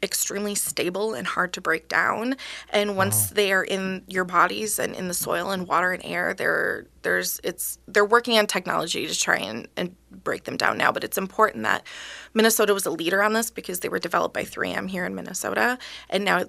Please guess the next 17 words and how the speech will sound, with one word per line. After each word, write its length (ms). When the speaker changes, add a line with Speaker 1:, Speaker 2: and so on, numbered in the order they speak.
Speaker 1:
we're 160
finding 380
them 140
in 140
whale 240
blubber, 480
Arctic 400
ice. 480
Ninety-nine 460
percent 340
of 120
humans 440
have 220
P 160
fas 340
in 140
them. 360